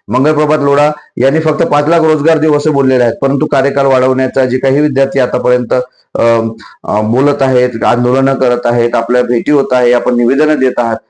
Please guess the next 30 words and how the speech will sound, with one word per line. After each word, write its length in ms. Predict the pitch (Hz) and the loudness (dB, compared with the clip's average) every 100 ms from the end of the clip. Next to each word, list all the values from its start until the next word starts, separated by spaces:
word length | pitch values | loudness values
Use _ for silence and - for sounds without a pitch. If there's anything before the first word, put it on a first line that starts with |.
| _ 110 | _ -2
यावरती 560 | 135 147 147 151 143 | 0 0 0 -2 -2
ते 80 | 143 | -2
काहीच 220 | 131 135 | -2 -2
बोललेले 500 | 120 107 104 113 117 | 0 0 2 2 0
नाही. 320 | 113 98 87 85 _ _ _ 110 120 | 0 -2 -2 -6 _ _ _ -6 -2
यावरून 400 | 127 165 185 175 | 0 2 2 0
आपल्याला 300 | 127 139 135 | 0 0 0
समजून 280 | 123 120 113 | 0 0 0
येते 280 | 98 117 | 0 -2
की 320 | 151 - - 120 | -2 -10 -8 -2
जे 160 | 139 | -2
सांगणारे 520 | 160 131 147 165 180 | 0 0 0 2 2
लोक 160 | 175 170 | 0 0
असतात 220 | 165 165 | 0 -2
तुम्हाला 320 | 165 156 151 | 0 0 0
की 100 | 147 | 0
नाही 120 | 156 147 | 0 0
का 100 | 135 | 0
कार्यकाळ 320 | 139 139 135 | 0 0 0
वाढेल, 440 | 131 127 127 123 - | 2 2 0 -2 -4
नियमित 340 | 117 127 131 | -2 0 0
होणार 240 | 127 127 127 | 0 2 2
आहे, 180 | 127 123 | 2 0
हे 360 | - _ - 135 | -4 _ -8 -4
सर्व 280 | 156 151 123 | 0 0 2
गाजर 300 | 123 127 143 | 2 2 0
असणार 260 | 135 135 | 0 0
आहे 80 | 131 | 0
विद्यार्थी 320 | 120 123 120 | 0 0 0
मित्रांनो. 400 | 113 110 104 95 | -2 0 -2 -4